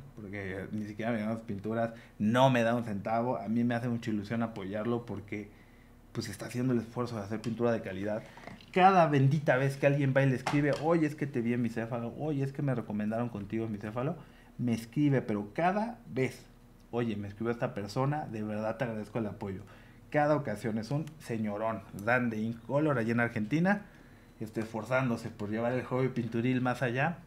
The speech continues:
Pues checa sus productos, porque es exageradamente amable, pero cada ocasión, así, viernes, el sábado, el viernes me escribe, "Oye, muchísimas gracias", me escribió una persona. El domingo, "Oye, muchísimas gracias".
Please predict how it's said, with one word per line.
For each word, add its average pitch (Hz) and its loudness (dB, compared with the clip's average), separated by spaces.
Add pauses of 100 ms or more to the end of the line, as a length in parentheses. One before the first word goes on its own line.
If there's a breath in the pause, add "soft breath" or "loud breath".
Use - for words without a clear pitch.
(160)
Pues 104 -14
checa 120 -4
sus 110 -6
productos, 104 -8
porque 104 -6
es 131 -8
exageradamente 143 -2
amable, 113 0
pero 107 -8
cada 180 2
ocasión, 135 -2
así, 113 -4 (540 loud breath)
viernes, 139 4 (320 loud breath)
el 117 0
sábado, 147 4
el 123 0
viernes 156 2
me 139 2
escribe, 139 2
"Oye, 160 4
muchísimas 143 2
gracias", 143 2
me 139 4
escribió 117 -2
una 131 0
persona. 110 -2 (260 loud breath)
El 120 2
domingo, 135 2
"Oye, 170 8
muchísimas 147 2
gracias". 143 0